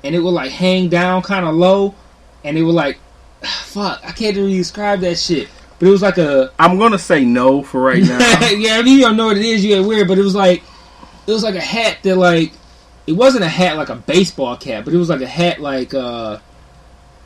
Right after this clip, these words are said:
Speaker 1: okay, envision, like, kinda like the hat that Santa wears, right?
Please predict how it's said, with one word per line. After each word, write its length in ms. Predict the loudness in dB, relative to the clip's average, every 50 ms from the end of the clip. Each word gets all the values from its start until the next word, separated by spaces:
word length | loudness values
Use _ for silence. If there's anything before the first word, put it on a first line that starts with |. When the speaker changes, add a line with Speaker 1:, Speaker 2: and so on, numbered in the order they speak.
| _ _ _ _ -20 -20 _ _ -20 _ _ _ -16 -16 -12 _ -4
Speaker 1:
okay, 220 | -2 0 2 2 4
envision, 380 | 4 4 4 2 2 2 2
like, 180 | 2 0 0 0
kinda 140 | 0 0 0
like 140 | 0 0 -2
the 60 | -4
hat 240 | -4 -4 -4 -4 -6
that 60 | -10
Santa 460 | -12 -8 -4 0 0 0 0 0 -2 -4
wears, 540 | -4 -4 -6 -6 -8 -8 -10 -14 -14 -12
right? 340 | -8 -6 -4 -4 -4 -6 -8